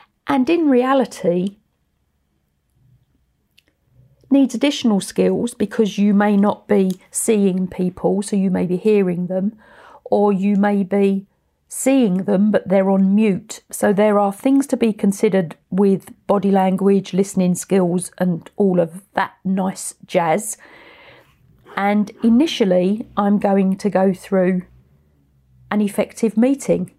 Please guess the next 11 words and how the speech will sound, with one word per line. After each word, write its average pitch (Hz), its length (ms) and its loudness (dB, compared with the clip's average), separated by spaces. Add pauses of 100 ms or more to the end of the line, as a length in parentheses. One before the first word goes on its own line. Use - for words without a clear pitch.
(260)
What 214 180 0
does 220 120 0
it - 120 0
look 220 260 -2
like? 208 480 -2 (280)
What 202 240 -2
do 208 80 0
we 208 80 2
need 196 240 0
to 196 100 -4
know? 190 460 0